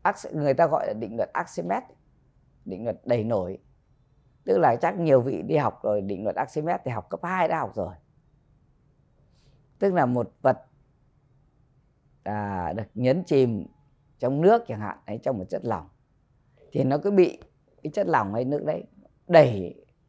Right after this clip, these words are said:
lên theo một phương thẳng đứng. Và nó có giá trị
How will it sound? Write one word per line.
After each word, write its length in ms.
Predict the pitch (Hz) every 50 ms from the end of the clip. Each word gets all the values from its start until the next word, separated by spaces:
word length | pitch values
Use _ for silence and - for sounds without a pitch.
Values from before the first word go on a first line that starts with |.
| _ _ _ _
lên 300 | - 135 147 147 147 143 135
theo 120 | 151 156 147
một 180 | 127 101 -
phương 220 | - 156 147 143 - - -
thẳng 160 | - 78 76
đứng. 200 | 92 98 110 147 - _ _ _ _ _ _ _ _ _ _ _ _ _ _ _ _ _ _ _ _ _ _ _ _ _ _ _ _ _ _ _ _ _ _ _ _ -
Và 340 | 131 135 135 131 123 120 117
nó 200 | 117 117 127 135
có 200 | - 180 190 196
giá 140 | 190 196
trị 420 | 196 190 180 156 160 - - -